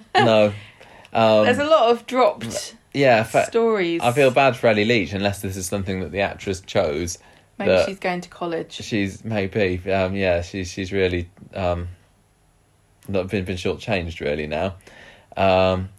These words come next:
Speaker 2: a-, another thing that was a little bit weird, but, you know, it's had its ups and downs, has been the, the story with Gail and Grandma Fanny.
Speaker 1: Yeah,
Speaker 2: Been a bit
Speaker 1: what was
Speaker 2: silly.
Speaker 1: that about? There's a
Speaker 2: Bit
Speaker 1: lot
Speaker 2: more
Speaker 1: of,
Speaker 2: George
Speaker 1: there's
Speaker 2: there.
Speaker 1: a lot of, "What was that
Speaker 2: What,
Speaker 1: about?" in
Speaker 2: what,
Speaker 1: this.
Speaker 2: what was the point of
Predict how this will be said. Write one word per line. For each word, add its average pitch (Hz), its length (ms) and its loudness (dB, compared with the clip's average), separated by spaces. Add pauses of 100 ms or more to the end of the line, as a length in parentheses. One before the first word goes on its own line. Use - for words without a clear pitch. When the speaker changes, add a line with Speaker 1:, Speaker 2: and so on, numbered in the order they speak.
(800)
Speaker 2:
a-, 143 140 0
another 147 360 2
thing 127 220 0
that 107 80 0
was 113 120 -2
a 120 40 0
little 104 180 0
bit 107 220 2
weird, 104 480 4
but, - 260 -4 (100)
you 117 120 -10
know, 98 140 -2
it's 92 140 -2
had 101 160 -2
its 80 120 -4
ups - 220 -2
and 98 100 -6
downs, 95 340 -2
has 92 120 -6
been 92 240 -4
the, 92 280 0 (240)
the 101 80 -8
story 98 360 0
with 92 200 -4
Gail 98 420 4
and 90 240 -4 (580)
Grandma 98 360 0
Fanny. 101 480 -2 (760)
Speaker 1:
Yeah, 359 140 -8 (120)
Speaker 2:
Been 113 120 2
a - 20 -2
bit 110 80 4
Speaker 1:
what - 60 6
was - 120 0
Speaker 2:
silly. 113 320 6
Speaker 1:
that 117 120 2
about? 247 380 0 (360)
There's - 240 2
a - 40 0
Speaker 2:
Bit 147 100 4
Speaker 1:
lot 160 140 4
Speaker 2:
more 131 80 4
Speaker 1:
of, 135 60 4
Speaker 2:
George 131 360 6
Speaker 1:
there's - 100 4
Speaker 2:
there. 135 220 6
Speaker 1:
a - 20 6
lot 131 160 2
of, 269 60 -12
"What 240 180 2
was 262 160 -2
that 262 160 4
Speaker 2:
What, 196 100 4
Speaker 1:
about?" 151 420 2
in - 40 2
Speaker 2:
what, 160 120 4
Speaker 1:
this. 156 180 0
Speaker 2:
what 156 180 4
was 165 140 0
the 160 100 0
point 143 420 0
of 123 300 0